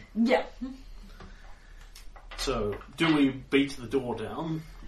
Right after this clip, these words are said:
Speaker 2: or do we go back round the other way? And this was a stupid plan in the first place.
Speaker 1: Well, we found out,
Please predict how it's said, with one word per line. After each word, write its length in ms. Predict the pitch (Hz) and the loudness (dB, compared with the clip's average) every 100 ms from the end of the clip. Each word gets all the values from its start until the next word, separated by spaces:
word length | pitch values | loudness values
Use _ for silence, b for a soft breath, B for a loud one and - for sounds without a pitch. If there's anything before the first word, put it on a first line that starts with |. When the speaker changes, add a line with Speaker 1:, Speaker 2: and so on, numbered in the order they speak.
| - | -10
Speaker 2:
or 120 | 113 | -8
do 160 | 113 117 | -4 -2
we 120 | 107 | -2
go 160 | 113 | 0
back 300 | 107 - - | -2 -2 -4
round 160 | 110 113 | -6 -4
the 100 | 107 | -4
other 120 | 101 | -4
way? 300 | 107 101 98 | -4 -4 -4
And 200 | 101 101 | -6 -6
this 300 | 107 - - | -10 -10 -6
was 100 | 147 | -4
a 80 | - | -4
stupid 420 | - - 139 113 | -6 -8 -8 -8
plan 260 | - 117 120 | -6 -6 -6
in 40 | |
the 80 | 120 | -6
first 280 | 143 113 - | -6 -6 -6
place. 260 | - - - | -10 -10 -2
Speaker 1:
Well, 220 | 262 - | 0 0
we 140 | 208 | 0
found 300 | 208 302 254 | 2 4 4
out, 200 | 190 - | 4 0